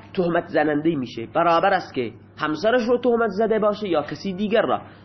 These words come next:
ثم جاءت آیة اللعان تقصر حد القذف على من قذف غیر زوجته.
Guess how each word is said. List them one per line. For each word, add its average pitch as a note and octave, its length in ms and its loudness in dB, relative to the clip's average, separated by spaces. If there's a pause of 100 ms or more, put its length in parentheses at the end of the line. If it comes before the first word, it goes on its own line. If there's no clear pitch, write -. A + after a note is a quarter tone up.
(120)
ثم E3+ 220 0
جاءت D#3+ 380 0
آیة E3 300 0
اللعان F#3+ 480 0 (240)
تقصر G#3 320 -2 (160)
حد E3 220 -2
القذف - 480 -2
على C#3+ 180 2
من C3+ 180 -2
قذف F3 340 -4
غیر F#3+ 400 0 (760)
زوجته. D3+ 460 0